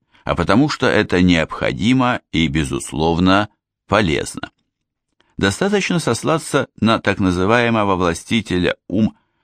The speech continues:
революционно настроенной молодежи девятнадцатого века,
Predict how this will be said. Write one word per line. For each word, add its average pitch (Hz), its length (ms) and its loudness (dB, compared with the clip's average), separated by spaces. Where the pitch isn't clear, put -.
революционно 117 800 2
настроенной 98 680 0
молодежи 85 540 0
девятнадцатого 62 800 -4
века, 147 360 0